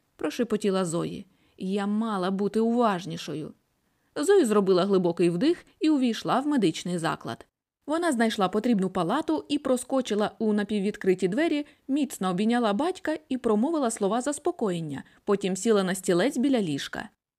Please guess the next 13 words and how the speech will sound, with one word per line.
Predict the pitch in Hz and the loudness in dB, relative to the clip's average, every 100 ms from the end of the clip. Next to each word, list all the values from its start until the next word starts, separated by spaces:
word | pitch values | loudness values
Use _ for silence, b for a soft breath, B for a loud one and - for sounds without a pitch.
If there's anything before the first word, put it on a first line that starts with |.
| _ _ - | _ _ -4
"Мам", | 262 262 220 185 170 202 220 _ _ _ _ - | 2 2 2 0 -2 -8 -12 _ _ _ _ -8
прошепотіла | 277 262 226 202 180 185 | -2 -2 0 0 0 0
дівчина. | 170 151 - 190 - - _ _ _ _ - | -2 -4 -6 -12 -12 -14 _ _ _ _ -8
Мамині | 190 190 185 185 | -4 -2 -2 -2
повіки | 185 180 175 185 | -2 -2 0 0
заворушилися, | 185 180 180 180 285 208 196 196 190 B | 0 2 0 -2 -2 -2 -2 -4 -4 B
і | 226 | 0
вона | 214 254 | 2 2
відкрила | 349 - 202 214 208 | 0 -2 0 0 0
очі. | 170 160 - 98 - _ _ _ _ _ _ _ - | -2 -4 -6 -14 -14 _ _ _ _ _ _ _ -12
"Дорогенька", | 320 294 294 294 285 220 190 - - 202 - _ _ - | -8 -6 -6 -4 -6 -6 -8 -8 -8 -10 -12 _ _ -2
вимовила | 196 220 190 190 196 | 4 6 6 4 2
вона. | 214 220 - | 2 0 -2